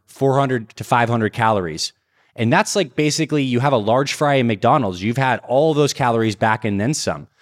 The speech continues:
You just don't have the time for that. That'll hurt your joints too much. It's just not gonna work. We need to start thinking about exercise in our forties, fifties, and sixties as a metabolic investment. We do exercise strategically, sprinkled throughout the week.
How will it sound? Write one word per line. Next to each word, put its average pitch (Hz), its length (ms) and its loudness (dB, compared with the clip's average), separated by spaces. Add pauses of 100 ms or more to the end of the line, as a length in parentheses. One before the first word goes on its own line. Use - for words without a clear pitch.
(200)
You 117 140 0
just 175 160 -2
don't 190 140 0
have 160 200 -2
the 147 80 -4
time 147 380 -8
for 110 160 -4
that. 82 320 -6 (220)
That'll 139 200 0
hurt 160 240 -2
your 160 80 0
joints 113 480 -2
too 127 180 -2
much. 85 380 -6 (200)
It's 110 160 -6
just 143 220 -2
not 123 280 0
gonna 135 200 -2
work. 98 380 -2 (220)
We 113 120 -2
need 135 140 0
to 170 60 -2
start 160 240 -2
thinking 160 280 -4
about 135 240 -2
exercise 107 680 -4
in 107 100 -8
our 101 80 -4
forties, 113 420 -2
fifties, 104 320 -6
and 87 100 -8
sixties 101 520 -6 (240)
as 110 180 -4
a 98 120 -2
metabolic 127 880 2
investment. 101 920 -4 (320)
We 107 120 -6
do 131 260 -2
exercise 139 560 -2
strategically, 117 720 -2 (240)
sprinkled 165 760 2
throughout 147 320 2
the 123 80 2
week. 151 440 -4